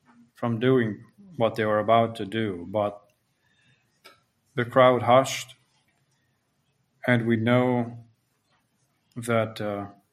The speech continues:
they all left from the youngest to the oldest. And he looked at her and he said, "Woman, where are they?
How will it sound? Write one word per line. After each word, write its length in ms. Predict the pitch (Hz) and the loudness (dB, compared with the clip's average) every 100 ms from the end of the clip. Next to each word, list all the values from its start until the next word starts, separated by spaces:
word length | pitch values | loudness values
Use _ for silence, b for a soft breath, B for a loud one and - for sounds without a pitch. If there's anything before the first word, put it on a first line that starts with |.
| _ _ _ _ - | _ _ _ _ -4
they 100 | 117 | 0
all 240 | 110 113 | 2 2
left 300 | 113 113 110 | 2 -2 -2
from 220 | - 107 | -8 -8
the 140 | 95 95 - | -8 -12 -6
youngest 500 | 117 120 117 113 - | -2 -2 -2 -4 -8
to 80 | 98 | -10
the 180 | 98 | -10
oldest. 680 | 92 107 104 92 87 - - _ _ _ _ _ _ _ _ b b b b _ _ _ _ _ | -8 -6 -6 -8 -8 -8 -12 _ _ _ _ _ _ _ _ b b b b _ _ _ _ _
And 100 | 120 | -4
he 60 | 123 | 0
looked 280 | 123 139 123 | 2 2 2
at 140 | 127 | 2
her 220 | 120 123 120 | 4 2 2
and 100 | 117 | 0
he 80 | |
said, 340 | 113 - 120 113 | -2 0 0 2
"Woman, 340 | 131 143 131 | 2 2 2
where 160 | 123 113 | 2 4
are 240 | 123 127 | 4 2
they? 300 | 120 98 90 | 0 -4 -8